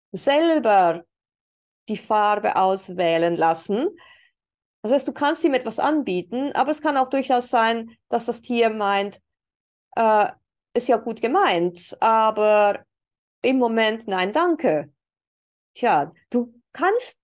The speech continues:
dich nicht, du kannst nicht in dein Tier reinschauen.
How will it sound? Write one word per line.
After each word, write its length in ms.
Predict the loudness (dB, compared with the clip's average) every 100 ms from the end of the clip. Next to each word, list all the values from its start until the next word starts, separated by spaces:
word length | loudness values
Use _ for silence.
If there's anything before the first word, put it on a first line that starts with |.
| -4
dich 320 | -2 -4 -4
nicht, 520 | -4 -4 -6 -20 -20 _ _ _ _ _ _ _ -8
du 60 |
kannst 260 | -2 0 0
nicht 160 | -2 -2 -2
in 140 | 0
dein 220 | 0 -2
Tier 260 | -2 0 2
reinschauen. 1300 | 0 0 0 0 -4 -2 2 4 4 2 4 2